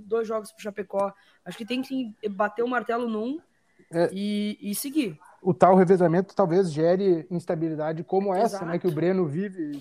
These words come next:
Speaker 2: talvez seja fruto do revezamento por não ter, eh, tido a sequência, enfim, né, ter ficado, eh, talvez pensando, "Ó, não sou titular, ó, tenho que jogar mu-", aquela coisa de, de inseguro mesmo pra jogar.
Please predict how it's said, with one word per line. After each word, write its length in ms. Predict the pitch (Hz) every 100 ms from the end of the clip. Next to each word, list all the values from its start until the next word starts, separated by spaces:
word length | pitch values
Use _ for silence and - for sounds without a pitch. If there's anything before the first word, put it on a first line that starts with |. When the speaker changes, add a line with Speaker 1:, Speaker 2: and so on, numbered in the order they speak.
| -
Speaker 2:
talvez 340 | 139 151 175
seja 260 | - 165 -
fruto 520 | - 175 208 - 214
do 200 | 180 175
revezamento 600 | 180 180 185 196 185 202
por 120 | - 170
não 140 | 170
ter, 500 | - 160 185 175 151 _ _ _ -
eh, 80 | 147
tido 260 | - 170
a 40 | 175
sequência, 680 | - 147 147 190 214 - 147
enfim, 360 | 139 170 208
né, 440 | 160 170 175 156 147
ter 140 | 156 147
ficado, 560 | - 156 165 165 151 - _ _ -
eh, 100 | 151
talvez 480 | 151 156 151 160 156
pensando, 540 | 175 160 - 165 165
"Ó, 180 | 165 170
não 160 | 147 143
sou 160 | 170
titular, 460 | 151 - 160 165 156
ó, 120 | 156
tenho 320 | - 180 185
que 120 | 151
jogar 260 | 151 156 151
mu-", 140 | 151
aquela 240 | 135 190 180
coisa 240 | 214 185
de, 180 | 151 151
de 140 | 139 160
inseguro 540 | 160 - 156 180 226
mesmo 340 | 180 202 196 196
pra 160 | -
jogar. 380 | 160 156 147 185